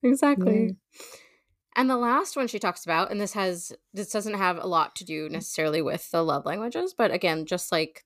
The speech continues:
Speaker 1: the food, it kind of brings in a little bit of mixture of the, uh, different love languages,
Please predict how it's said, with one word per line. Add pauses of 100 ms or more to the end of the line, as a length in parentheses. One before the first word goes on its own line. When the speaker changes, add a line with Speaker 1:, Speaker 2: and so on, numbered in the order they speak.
Speaker 1:
the
food,
it
kind
of
brings
in
a
little
bit
of
mixture
of
the, (220)
uh,
different
love
languages,